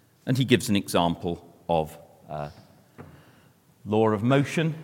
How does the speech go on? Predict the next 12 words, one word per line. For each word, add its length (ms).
and 100
he 100
says 260
we 120
can 160
think 480
about 460
the 60
motion 640
of 120
an 80
object. 720